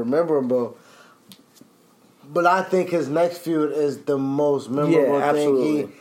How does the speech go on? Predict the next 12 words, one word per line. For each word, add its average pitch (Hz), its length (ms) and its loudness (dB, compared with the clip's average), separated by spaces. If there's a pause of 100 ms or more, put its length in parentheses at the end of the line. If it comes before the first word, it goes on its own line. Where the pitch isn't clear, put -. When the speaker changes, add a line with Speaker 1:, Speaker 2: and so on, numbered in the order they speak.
(280)
Speaker 1:
that 160 180 0
he's 156 220 -4
had. 147 320 0
So 139 440 -2 (320)
he's 175 360 0
United 180 340 2
States 185 380 -2
champion 175 600 0
at 165 180 -2
this 160 180 -4
time. 170 520 0
Speaker 2:
Uh-huh. 127 240 -4